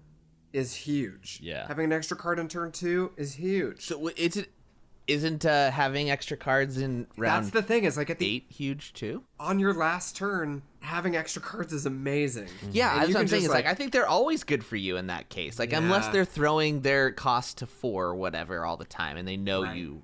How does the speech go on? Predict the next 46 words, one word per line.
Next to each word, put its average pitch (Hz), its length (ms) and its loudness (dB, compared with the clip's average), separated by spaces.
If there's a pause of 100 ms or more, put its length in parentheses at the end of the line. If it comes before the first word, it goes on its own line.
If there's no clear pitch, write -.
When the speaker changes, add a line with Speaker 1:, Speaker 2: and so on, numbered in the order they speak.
Speaker 3:
are 87 100 -6
gonna 85 220 -10
trap, 60 300 -10 (100)
they're 101 120 -6
gonna 82 200 -12
try 80 160 -12
and 64 100 -12
trap - 260 -12
you 85 60 -10
with 69 100 -12
that. 80 180 -8
But, 85 100 -8
like, 104 260 -4 (380)
I 123 140 0
feel 165 140 -2
like 156 140 0
they're 151 200 4
always 160 520 2
a 107 120 -4
great 104 480 -6
person 104 320 -8
to 98 60 -4
have 98 160 -4
at 95 60 -12
the - 80 -16
table 90 300 -6
for 92 160 -10
moles 73 340 -10
because 117 500 -6 (400)
card 254 400 0
variety, 151 520 -2
baby. 113 440 -6
Speaker 2:
Mm-hmm. 110 380 -6
Speaker 1:
Yes, 110 440 -6 (160)
a - 60 -8
hundred 123 380 -6
percent. 104 460 -12 (840)
Speaker 3:
Uh, 135 120 0
so 175 160 2
Speaker 1:
Um, 151 40 4
Speaker 3:
their 185 220 6
Speaker 1:
also 175 140 6
Speaker 3:
mercenaries 156 540 6
Speaker 1:
grabbing, - 40 -2
like 135 120 6
Speaker 3:
do, 143 380 2